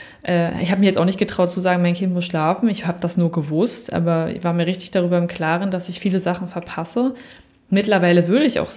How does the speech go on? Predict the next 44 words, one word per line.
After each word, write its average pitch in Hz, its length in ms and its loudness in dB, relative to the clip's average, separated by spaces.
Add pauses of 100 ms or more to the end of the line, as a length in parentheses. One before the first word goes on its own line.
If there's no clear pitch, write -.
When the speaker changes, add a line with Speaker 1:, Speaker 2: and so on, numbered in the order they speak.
(140)
Speaker 1:
sagen, 170 160 2
„Mein 170 120 2
Kind 170 260 -2
muss 165 120 -4
schlafen“, 160 420 0
geht 175 200 0
eben 196 160 0
nicht, 208 260 0
aber 180 80 0
man 175 140 2
kriegt 220 260 -4
dann 185 100 -2
oft - 300 -4
schon 180 160 -2
auch 170 120 -2
so 175 380 2 (480)
Sprüche 202 500 0
wie, 175 180 2
„Ja, 160 440 0
pff, - 420 -14 (680)
hast - 220 -6
du 156 40 -6
kein 160 180 -2
Leben?“ 196 520 2
oder 160 560 -4 (100)
„Man 165 160 -2
muss 160 140 -6
ja 165 100 -2
auch 156 240 -2
irgendwie 160 300 -2
sein 160 140 -2
Leben 160 280 0
genießen“ 196 640 0
oder 160 160 -2
„Die 156 100 -4
Kinder 170 260 -2
müssen 170 220 0
sich 170 140 -4
doch 165 140 -8
an 156 120 -4
uns 180 220 -2
anpassen“. 202 640 -4 (640)
Äh, - 240 -6
das - 320 -8